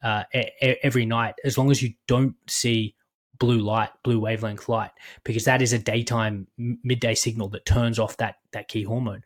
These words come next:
W-, what melatonin is doing is helping regulate, um, what's known as, uh, apoptosis and, uh, autophagy, which, um, again, is that this, this idea of, um, cellular garbage cleaning to make sure that those dead,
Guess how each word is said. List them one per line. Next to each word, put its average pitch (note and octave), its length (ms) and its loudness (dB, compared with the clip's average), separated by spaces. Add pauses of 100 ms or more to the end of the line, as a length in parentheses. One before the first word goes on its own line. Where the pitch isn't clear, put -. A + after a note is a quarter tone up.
(480)
W-, C3 180 -2 (120)
what C#3+ 320 4
melatonin C#3+ 500 6
is A2+ 120 -2
doing D3 360 6
is A#2+ 140 -2
helping C3+ 340 4
regulate, A#2 640 0 (180)
um, G#2+ 240 -4
what's A#2+ 240 0
known A2+ 180 2
as, G#2+ 220 -2 (160)
uh, A#2 220 0
apoptosis A#2+ 640 0
and, A2+ 240 -4 (160)
uh, G#2 200 -4 (200)
autophagy, A2 640 0 (360)
which, - 480 -2
um, A2+ 340 -4
again, A#2 320 0
is G#2+ 100 -2
that A#2 240 -2
this, A#2+ 200 -2 (120)
this B2+ 160 0
idea A#2 340 0
of, G#2+ 140 -4 (440)
um, G#2 420 -6 (100)
cellular C3 440 6
garbage A2+ 400 -4
cleaning G2+ 300 -6
to A#2+ 80 -6
make B2 140 0
sure C3+ 100 2
that A#2 140 -2
those A2 200 0
dead, A#2 440 0